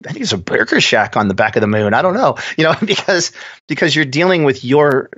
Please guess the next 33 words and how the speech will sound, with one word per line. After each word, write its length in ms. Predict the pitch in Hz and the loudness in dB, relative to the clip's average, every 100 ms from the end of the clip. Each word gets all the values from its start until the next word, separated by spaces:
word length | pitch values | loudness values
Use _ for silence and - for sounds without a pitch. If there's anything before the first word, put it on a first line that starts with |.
| 131 | -4
filtration 600 | 147 - 139 151 - 123 | -2 0 2 2 0 0
system 560 | 120 113 120 107 104 - | 0 0 0 0 -2 -6
and, 280 | - 127 113 | -2 0 2
and, 160 | - 120 | 0 2
and 140 | 131 | 2
it's 180 | 120 - | 0 2
not 260 | 135 143 139 | 2 2 2
a, 280 | 117 107 | 2 2
um, 440 | - 110 101 101 110 _ - - _ _ _ - | 0 0 0 -2 -6 _ -20 -20 _ _ _ -10
it's 220 | - - | -6 -2
not 180 | 165 160 | 2 4
a 280 | 113 98 - | 4 2 -4
stovepiped 840 | 117 - 160 147 - 143 123 - | -4 0 2 0 0 0 0 -4
pipeline. 640 | - 139 - 107 92 95 - - | -4 -2 -2 -4 -6 -10 -14 -4
You 80 | |
know, 80 | 120 | -2
it's 100 | 117 | 0
like, 140 | 120 117 | -2 -2
it's 120 | 117 | -4
an 80 | 120 | 0
open 280 | 143 135 | 0 0
signal, 480 | 113 - 135 113 - _ - | -2 -2 -2 -4 -8 _ -8
you 120 | 151 | -2
know, 100 | 123 | 0
so, 300 | 123 139 127 | 2 2 2
so 160 | - 131 | 2 -2
you 120 | 123 | -2
pick 240 | 123 147 | -2 -2
up 140 | 147 - | -2 -4
a 40 | |
ton 260 | - - 151 | -4 -2 0
of 100 | 127 | 2
noise. 460 | 120 135 104 95 | 2 2 2 -2